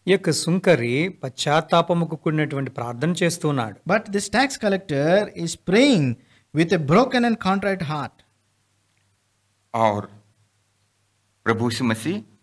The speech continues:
Speaker 3: उस चुंगी लेने वाले, जो पश्चाताप करते हुए, छाती पीटते हुए जो प्रार्थना कर रहे हैं, उसे धर्मी ठहराया।
Speaker 1: ఇక్కడ ప్రభువైన యేసుక్రీస్తు వారు ఎవరైతే ఆ యొక్క పశ్చాత్తాపము కలిగి,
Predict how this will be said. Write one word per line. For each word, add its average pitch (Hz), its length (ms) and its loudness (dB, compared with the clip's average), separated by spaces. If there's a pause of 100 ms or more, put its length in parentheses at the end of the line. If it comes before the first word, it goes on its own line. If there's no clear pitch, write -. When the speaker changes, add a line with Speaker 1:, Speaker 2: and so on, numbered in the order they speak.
Speaker 3:
उस 110 220 -8
चुंगी 160 260 0
लेने 113 280 2
वाले, 92 400 2 (380)
जो 156 540 4 (2000)
पश्चाताप 185 460 2
करते 135 320 0
हुए, 104 420 -4 (580)
छाती 202 340 4
पीटते 147 420 2
हुए 113 360 2 (460)
जो 104 80 -4
प्रार्थना 110 400 2
कर 107 160 -2
रहे 104 100 2
हैं, 101 60 -2
उसे - 260 0
धर्मी 101 420 -4
ठहराया। 82 560 -6 (480)
Speaker 1:
ఇక్కడ 190 300 2
ప్రభువైన 135 400 0
యేసుక్రీస్తు 156 760 -2
వారు 120 440 -2
ఎవరైతే 160 600 2
ఆ 131 100 2
యొక్క 135 160 -4
పశ్చాత్తాపము 156 880 0
కలిగి, 143 540 2